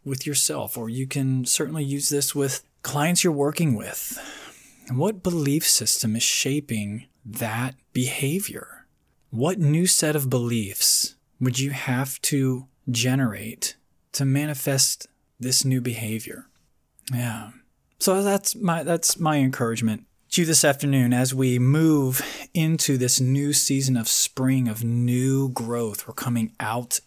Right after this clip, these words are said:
of the gray quiet of winter and into newness, new life, new becomings. Uh, even though winter has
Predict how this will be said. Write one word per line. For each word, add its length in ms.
of 500
the 160
gray 920
quiet 680
of 180
winter 760
and 180
into 540
newness, 1400
new 440
life, 520
new 600
becomings. 1160
Uh, 220
even 260
though 100
winter 380
has 480